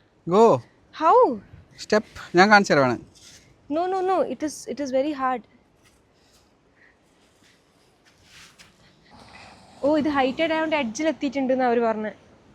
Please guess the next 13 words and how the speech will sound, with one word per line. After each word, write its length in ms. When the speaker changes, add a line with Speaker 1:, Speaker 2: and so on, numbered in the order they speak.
Speaker 2:
This 140
is 80
hard, 380
man. 400
ഇവിടെ 200
Speaker 1:
Come 100
Speaker 2:
മറ്റേ 120
Speaker 1:
on. 60
Speaker 2:
വെള്ളം 360
കയറിയാൽ 260
എന്ത് 260
ചെയ്യും 180
നമ്മള്? 360